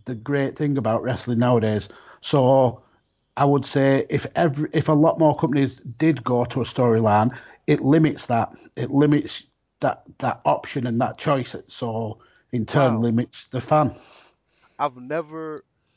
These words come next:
Speaker 2: now obviously I don't think I agree with that wholeheartedly. I, I agree with the premise that the variety is good, but I've never thought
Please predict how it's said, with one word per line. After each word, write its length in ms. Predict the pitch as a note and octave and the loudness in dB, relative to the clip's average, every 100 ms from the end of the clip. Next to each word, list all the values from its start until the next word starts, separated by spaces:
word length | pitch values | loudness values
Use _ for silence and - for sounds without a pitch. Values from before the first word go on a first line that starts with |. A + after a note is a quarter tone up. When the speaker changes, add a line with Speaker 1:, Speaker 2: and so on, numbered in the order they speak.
| _ _ - | _ _ -6
Speaker 2:
now 220 | D#3 C#3 | -2 -2
obviously 400 | - D#3 C#3 B2+ | -2 -4 -4 -8
I 40 | B2+ | -8
don't 140 | C3 | -8
think 140 | B2+ A#2+ | -10 -6
I 120 | A#2+ | -6
agree 200 | G#2+ B2 | -6 -16
with 120 | A2+ | -10
that 220 | A#2 - | -8 -10
wholeheartedly. 800 | - C3 G#2+ - D3 G#2+ G2 G2+ | -14 -14 -12 -6 -6 -8 -18 -14
I, 100 | G2 A2+ _ | -14 -14 _
I 140 | C3 | -8
agree 240 | C3 B2 D3 | -8 -8 -12
with 160 | C3 | -12
the 60 | - | -18
premise 600 | G#2 E3 F#3+ A3+ - - _ _ _ _ _ _ | _ -12 -12 -16 -20 -20 _ _ _ _ _ _
that 280 | B2+ B2 - | -2 -2 -6
the 80 | |
variety 500 | A2 A2+ B2 C3+ C#3 | -16 -2 0 0 -2
is 160 | B2 G2+ | -10 -14
good, 380 | - C#3+ F3+ E3+ | -12 -8 -8 -10
but 160 | - D3+ _ _ _ _ _ - | -10 -12 _ _ _ _ _ -12
I've 240 | - E3 D3 | -2 -2 -2
never 460 | D#3 F3+ F#3+ E3+ | -10 -6 -6 -8
thought 720 | D#3+ - _ D3+ C#3 G2 - | -18 -20 _ -4 -4 -4 -10